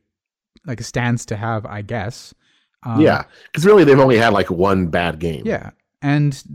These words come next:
Speaker 2: And, like, even then it wasn't really so much bad as it was just, like, very forgettable.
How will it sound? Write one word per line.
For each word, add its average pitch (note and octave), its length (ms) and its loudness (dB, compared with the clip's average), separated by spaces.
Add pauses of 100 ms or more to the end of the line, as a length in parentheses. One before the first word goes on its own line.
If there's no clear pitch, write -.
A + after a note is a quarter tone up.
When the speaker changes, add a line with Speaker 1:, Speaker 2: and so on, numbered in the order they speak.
(140)
Speaker 2:
And, G#2+ 120 2
like, A#2 100 2
even C#3+ 140 4
then A#2+ 100 4
it G#2+ 60 2
wasn't G#2+ 180 2
really G#2 140 4
so G#2 120 -2
much G2+ 160 0
bad F2+ 220 0
as E2+ 100 -2
it F#2 40 -2
was E2+ 160 -4
just, E2+ 180 -8
like, E2 100 0
very E2 240 -2
forgettable. D2+ 540 -8